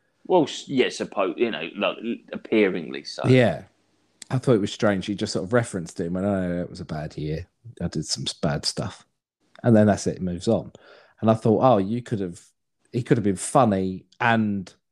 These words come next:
Speaker 2: humble and what's the
Speaker 1: Yeah,
Speaker 2: word?
Speaker 1: but is contrite, is this what you wanna see, though? Do you
Speaker 2: Contrite.
Speaker 1: wanna, do you
Speaker 2: He
Speaker 1: wanna
Speaker 2: could have
Speaker 1: see
Speaker 2: been, he could have been funny.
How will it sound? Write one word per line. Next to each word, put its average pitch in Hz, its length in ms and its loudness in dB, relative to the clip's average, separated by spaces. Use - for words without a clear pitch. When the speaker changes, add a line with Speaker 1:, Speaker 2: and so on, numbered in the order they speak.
Speaker 2:
humble 87 840 -6
and 90 600 -4
what's - 200 -2
the 101 100 0
Speaker 1:
Yeah, 175 180 8
Speaker 2:
word? 165 80 4
Speaker 1:
but 175 120 4
is 160 300 -2
contrite, 151 680 0
is 151 100 2
this 208 180 2
what 220 140 4
you 208 100 2
wanna 208 160 2
see, 202 320 2
though? 214 120 6
Do 208 40 4
you - 60 -4
Speaker 2:
Contrite. 208 160 4
Speaker 1:
wanna, 202 220 -2
do 196 60 -12
you - 40 -20
Speaker 2:
He 208 100 0
Speaker 1:
wanna 196 180 8
Speaker 2:
could 214 120 8
have 180 160 8
Speaker 1:
see 165 60 6
Speaker 2:
been, - 80 -8
he 175 120 6
could 151 140 6
have 127 40 0
been 135 100 6
funny. 98 400 4